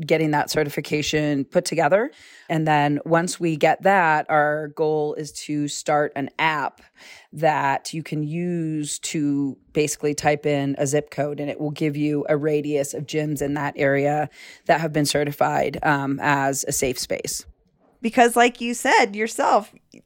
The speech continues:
Speaker 2: the need is clearly there across the world. There has to be a way
Speaker 1: Yeah.
Speaker 2: to, to meet that need. Um, and I know you're starting,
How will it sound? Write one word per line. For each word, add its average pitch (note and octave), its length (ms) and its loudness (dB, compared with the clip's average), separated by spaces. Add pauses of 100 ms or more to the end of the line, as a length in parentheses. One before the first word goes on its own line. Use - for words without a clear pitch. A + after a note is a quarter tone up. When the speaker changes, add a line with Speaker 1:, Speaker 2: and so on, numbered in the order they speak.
Speaker 2:
the G3+ 120 0
need A3+ 340 4
is G#3 140 4
clearly A#3 540 6
there G#3 460 8
across G3 460 6
the F#3 120 2
world. F3 640 2 (400)
There F#3 120 6
has G#3 500 2
to G#3+ 100 2
be F#3+ 180 0
a F#3+ 100 4
way F3+ 440 6
Speaker 1:
Yeah. D3 260 2 (380)
Speaker 2:
to, F#3 380 0
to - 160 -4
meet G3 240 -4
that - 180 -4
need. - 300 -6 (380)
Um, B3 340 6
and C#4+ 140 6
I D#4+ 100 6
know F4+ 580 6
you're D#4 200 4
starting, E4+ 600 4